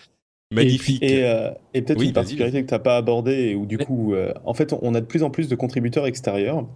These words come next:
Speaker 2: Euh, on a plein de gens qui, si vous avez un sujet qui vous intéresse et tout, on a, on commence à avoir un système de peer review, c'est-à-dire où des gens peuvent nous proposer des choses et on, on aide à corriger, à améliorer pour que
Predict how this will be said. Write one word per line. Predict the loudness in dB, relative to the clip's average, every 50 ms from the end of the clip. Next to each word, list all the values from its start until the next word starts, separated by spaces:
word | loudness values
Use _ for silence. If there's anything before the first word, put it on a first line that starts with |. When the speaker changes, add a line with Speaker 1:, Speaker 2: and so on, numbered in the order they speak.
| -18 -18 -18 -16 -16 -16 -18 -18 -10 -4 0
Speaker 2:
Euh, | 0 2 2 0 0 0
on | 0
a | 0 2
plein | 2 0
de | 2
gens | 2 0 0
qui, | 0 0 0 0 0
si | 0 0 0
vous | 2 2
avez | 2 4 2
un | 2 0
sujet | -2 -2 -2 0 0 0 0 0
qui | -2 -4 -4
vous | -4 -2 -2 -2
intéresse | -2 0 0 0 0 0 -2 -2 -6
et | -6
tout, | -2 -2 0 0
on | 2 2 2
a, | 2 2
on | 0 0
commence | 0 0 0 0 0 0
à | -2
avoir | 0 0 0
un | 0
système | -2 -2 -2 -2 0 -2 0 0
de | -2
peer | -2 -2 0 -2 -2
review, | 0 -2 -2 -2 -2 0 0 0 0
c'est-à-dire | -2 -2 -4 -2 -2 -2 -2
où | -2 -2
des | 0
gens | 0 -2 -2
peuvent | -2 -2 0
nous | -2 -2
proposer | -2 0 -2 0 2 2 0 2 2 0
des | 0 0 -2
choses | 0 0 0 0 0 0 -2
et | 0 0 0
on, | 0 -2 -2 -2 -2 -2 0 0
on | 2 2
aide | 2 2 2 0
à | 0 0
corriger, | 0 0 0 2 2 2 2 2 2
à | 0 0
améliorer | 0 0 0 2 2 2 2 2 0 0
pour | -2 -4 -6 -4
que | -4 -4 -4 -4 -4